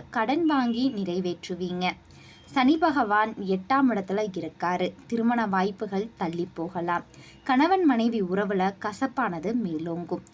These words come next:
ராகு ஒன்பதாம் வீட்ல இருக்காரு. தொழில் நிமித்தமா வெளியூர் பயணங்கள் செல்வீங்க. பெரிய மனிதர்களின் சந்திப்பு வியாபாரத்திற்கு தேவையான உதவிகள்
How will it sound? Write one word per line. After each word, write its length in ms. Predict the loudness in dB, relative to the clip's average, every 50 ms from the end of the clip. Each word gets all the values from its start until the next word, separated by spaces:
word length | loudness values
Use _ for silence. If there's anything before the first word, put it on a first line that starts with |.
| -12
ராகு 580 | -8 -2 0 2 4 4 2 2 0 -2 -2 -2
ஒன்பதாம் 460 | -2 -2 -2 -2 0 0 0 0 0
வீட்ல 280 | -2 -4 -4 -4 -4 -4
இருக்காரு. 680 | -4 -4 -6 -8 -10 -6 -4 -2 -2 -2 -2 -4 -6 -8 -12 -20 -20 -20 -20 -20 -6 0
தொழில் 380 | 2 4 6 6 6 6 6
நிமித்தமா 640 | 6 4 4 2 2 0 0 2 2 2 2 2 2
வெளியூர் 420 | 2 2 2 2 2 0 -2 -2
பயணங்கள் 500 | -2 -2 -2 0 -2 -2 -2 -2 -4 -4 -4 -4
செல்வீங்க. 580 | -4 -4 -4 -6 -8 -8 -6 -4 -4 -4 -6 -6 -6
பெரிய 320 | -4 -2 -2 0 0 0 0
மனிதர்களின் 640 | 0 -2 -4 -4 -2 -2 -2 -2 -2 -2 0 -2 -2
சந்திப்பு 640 | -4 -4 -4 -2 -2 -2 -4 -4 -4 -4 -4 -4 -4 -6 -6
வியாபாரத்திற்கு 880 | -4 -2 0 0 0 2 2 2 2 0 -2 -4 -6 -6 -4 -4 -6 -6 -4
தேவையான 480 | -2 -2 -2 0 0 0 -2 -2 -4
உதவிகள் 560 | -6 -6 -6 -4 -4 -4 -4 -2 -4 -6 -6